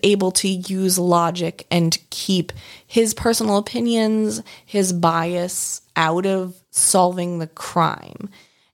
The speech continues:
And so I find it interesting that somebody who is so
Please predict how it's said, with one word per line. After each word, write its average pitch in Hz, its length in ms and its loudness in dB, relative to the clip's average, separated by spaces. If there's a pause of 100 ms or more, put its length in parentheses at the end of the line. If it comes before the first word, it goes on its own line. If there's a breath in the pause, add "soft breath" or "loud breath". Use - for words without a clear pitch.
And 190 480 2
so - 160 2
I 190 140 4
find 233 360 -6
it 269 120 -6
interesting 185 540 -4
that 170 160 0
somebody 196 400 2
who 202 300 0
is 175 300 0 (460 soft breath)
so 208 1000 2